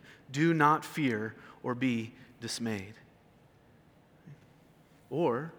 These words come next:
most importantly, the promise of Christ. Have you noticed, as we've read this psalm, Psalm forty-two, it is a psalm that Christ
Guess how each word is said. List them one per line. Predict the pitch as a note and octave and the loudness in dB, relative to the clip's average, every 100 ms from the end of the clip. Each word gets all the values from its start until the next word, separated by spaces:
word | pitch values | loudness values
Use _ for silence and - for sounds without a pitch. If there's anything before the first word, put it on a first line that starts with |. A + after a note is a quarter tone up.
| - - - | -20 -20 -12
most | C3+ C3+ | -8 -8
importantly, | A#2 F#3 D#3+ A#2 A#2+ C#3+ - - - - | -2 -2 -2 -4 -6 -10 -20 -20 -20 -18
the | B2 | -12
promise | - C#3 C#3+ C3+ | -4 0 0 -2
of | B2+ - | -6 -4
Christ. | D3 D3+ G#2+ - - - - - - - - - - - - - - - _ _ _ - _ - - | -2 -2 -6 -14 -18 -20 -20 -20 -20 -20 -20 -20 -20 -20 -20 -20 -20 -20 _ _ _ -20 _ -20 -10
Have | C#3+ | -6
you | |
noticed, | C3 B2+ D3 E3+ - - - - - - - - - | 2 4 4 4 -4 -10 -20 -20 -20 -20 -20 -20 -20
as | - | -10
we've | C3 A#2+ | -6 2
read | C3+ | 4
this | C#3 - | 4 0
psalm, | C#3 B2+ D3 E3+ - - - - - - - - | 0 0 -2 -6 -14 -20 -20 -20 -20 -20 -20 -8
Psalm | C#3+ C#3 | -6 -4
forty-two, | - D3 C#3 - D#3 E3+ - - - - - - - - - - - - - - - - - _ _ - - - - - - | 2 2 2 0 0 0 -8 -20 -20 -20 -20 -20 -20 -20 -20 -20 -20 -20 -20 -20 -20 -20 -20 _ _ -20 -20 -20 -20 -18 -6
it | C#3 | -4
is | C3+ | 0
a | C3+ | -2
psalm | - D3+ D3+ D3+ | 0 2 2 2
that | C3+ - | -4 -2
Christ | - D3 D3 - | 0 2 0 -4